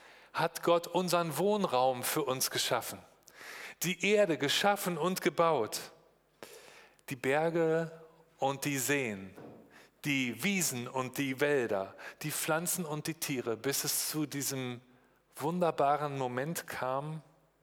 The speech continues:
dieser gewaltige, freudige Moment, in dem Gott sagte, „Lasst uns Menschen schaffen,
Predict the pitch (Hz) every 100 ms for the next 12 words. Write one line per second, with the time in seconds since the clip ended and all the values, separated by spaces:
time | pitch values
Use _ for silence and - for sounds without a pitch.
0 | _ _ _ _ _ _ _ _ - 131
1 | 139 127 127 131 170 202 165 151 - -
2 | 135 160 180 180 165 151 139 139 151 180
3 | - - - _ _ _ - 135 151 170
4 | 175 170 - 151 175 208 - 185 180 185
5 | - - - _ _ _ _ _ _ _
6 | _ 120 151 - 156 147 143 - - _
7 | _ 117 123 156 214 - 127 113 - 107
8 | - 156 160